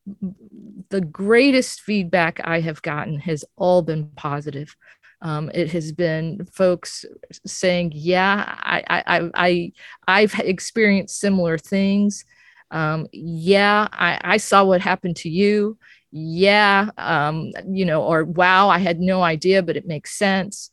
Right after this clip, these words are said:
Um, people, um, that I didn't expect or even knew what was going on, including progressive leaders and members of, uh, Board of Ordained Ministry and so forth.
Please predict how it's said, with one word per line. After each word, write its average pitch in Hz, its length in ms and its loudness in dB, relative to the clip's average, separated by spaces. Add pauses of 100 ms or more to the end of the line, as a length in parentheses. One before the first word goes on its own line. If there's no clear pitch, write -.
(320)
Um, 160 320 -4 (200)
people, 254 540 2
um, 175 400 -2 (140)
that 190 180 2
I 180 160 2
didn't 190 460 0
expect - 840 -2
or 175 120 6
even 175 340 2
knew 214 240 4
what 175 240 0
was 165 200 -4
going 156 340 -4
on, 170 320 -2
including 214 600 2
progressive 170 600 -4
leaders 156 540 -4
and 147 320 -8
members 165 500 -2
of, 151 380 -4
uh, 143 160 -6
Board 165 300 0
of 156 120 -6
Ordained 160 420 -2
Ministry 165 520 -2
and 147 100 -10
so - 180 -10
forth. - 360 -12